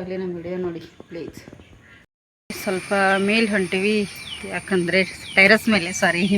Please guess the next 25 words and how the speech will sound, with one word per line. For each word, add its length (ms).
ಮೇಲೆ 240
ಏನಂತಲೇ 380
ಬೇರೆ 220
ತಿಳ್ಕೊಂಡ್ರಿ, 420
ಟೆರೆಸ್ 340
ಮೇಲೆ 180
ಹೊಂಟಿದ್ದೆ. 380
ಮಳೆ 160
ಸ್ವಲ್ಪ 200
ಕಮ್ಮಿ 320
ಆಗಿದೆ 300
ಅಂಥೇಳಿ 280
ಬಟ್ಟೆಗಳೆಲ್ಲ 580
ಹಾಕಿದ್ದೀನಿ. 520
ನಾವಿಲ್ಲಿ 320
ನೋಡಿ 200
ಎಷ್ಟು 260
ಜೋರು 260
ಕೂಗ್ತಾ 340
ಇದ್ದಾವೆ 220
ಫ್ರೆಂಡ್ಸ್. 300
ಏನು 160
ಗೊತ್ತಾ 280
ನೋಡಿ 180
ಎಲ್ಲ 300